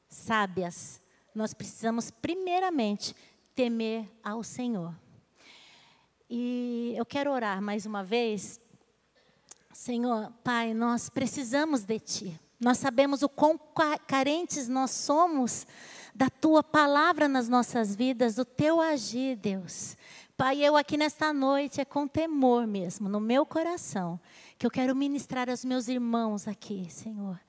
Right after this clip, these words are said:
e que cada um receba a porção, Pai, singular que o Senhor deseja pra cada um de nós.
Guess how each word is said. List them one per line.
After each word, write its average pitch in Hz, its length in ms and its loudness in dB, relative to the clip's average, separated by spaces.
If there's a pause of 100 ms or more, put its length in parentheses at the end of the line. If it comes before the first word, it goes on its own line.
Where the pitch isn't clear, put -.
(260)
e 226 60 -8
que 262 100 -4
cada 262 360 0
um 269 80 2
receba 247 460 0
a 233 40 -2
porção, 233 960 0 (580)
Pai, 247 440 0
singular 262 960 -2
que - 140 -8
o - 20 0
Senhor 240 200 -2
deseja 240 500 0
pra 240 180 -4
cada 311 600 -2
um 294 180 -2
de 294 140 -4
nós. 190 680 -4